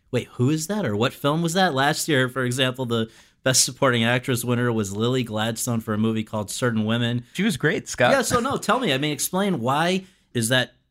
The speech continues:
Speaker 1: more about that people truly felt that's the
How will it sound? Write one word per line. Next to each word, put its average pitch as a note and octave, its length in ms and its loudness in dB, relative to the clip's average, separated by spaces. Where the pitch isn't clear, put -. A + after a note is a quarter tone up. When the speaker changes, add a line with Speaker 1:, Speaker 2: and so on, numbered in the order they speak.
Speaker 1:
more C3 380 2
about B2 420 2
that G#2+ 240 -6
people A2 260 -4
truly B2 380 0
felt A#2 340 -4
that's A2 240 -2
the G2+ 300 -4